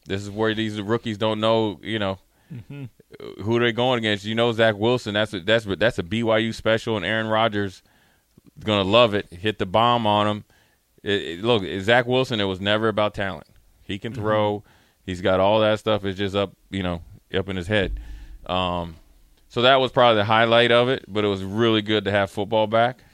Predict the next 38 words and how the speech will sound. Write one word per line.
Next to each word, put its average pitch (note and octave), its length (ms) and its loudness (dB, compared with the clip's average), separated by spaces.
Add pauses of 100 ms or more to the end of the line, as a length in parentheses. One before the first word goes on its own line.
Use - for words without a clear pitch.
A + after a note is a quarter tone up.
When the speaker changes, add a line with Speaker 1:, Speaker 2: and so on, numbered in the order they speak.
(160)
Speaker 1:
Um, F#2 560 -4 (1040)
and, G#2 420 0
uh, G2 280 4
so, A2 260 0
you G#2+ 160 -4
know, A#2+ 160 2
then B2+ 200 0
look, C3 200 0
once G#2+ 240 -2
the A2+ 80 -2
game's A2 340 0
over, A#2+ 380 2
then, A2 360 -2
okay, G2+ 300 -2
then G#2+ 180 -4
there's, G#2 200 -2
the F#2+ 100 -4
questions G2 380 -4
come. D#2+ 220 -10 (340)
You F#2+ 100 -12
know, F2+ 160 -4
does F2 160 -12
Dalvin G2+ 360 2
Cook G#2 200 -2
go G2 220 0
to F#2+ 200 -6
the F2+ 100 -6
Jets? F2 380 -10
Well, C3 200 -2
ask D3 120 -6
my C#3+ 100 -4
dad C3 200 0
what G#2 160 -2
he G2 60 -6
thinks F2+ 220 -8
about E2+ 180 -6
Dalvin E2+ 260 -6
Cook. - 220 -12